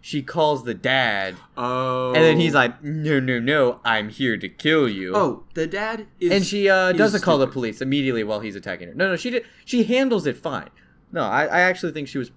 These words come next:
Speaker 1: she, she's not nearly as bad, uh, horror movie logic as some movies get.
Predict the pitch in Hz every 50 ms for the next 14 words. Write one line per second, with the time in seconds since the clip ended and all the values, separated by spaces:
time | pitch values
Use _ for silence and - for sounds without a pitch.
0 | _ _ - - 202 190 180 170 - - - _ _ - 226 226 208 233 240 226
1 | 196 160 147 151 156 156 156 160 170 165 165 165 165 160 156 139 131 120 113 101
2 | 101 104 101 - 117 113 107 101 98 95 92 90 92 92 _ _ _ _ _ -
3 | 104 107 101 98 95 95 95 92 - - 135 135 131 123 120 117 113 113 113 107
4 | 104 101 98 101 101 101 95 95 92 101 92 87 98 92 92 - - 113 113 113
5 | 123 131 139 139 151 156 156 156 175 170 175 180 180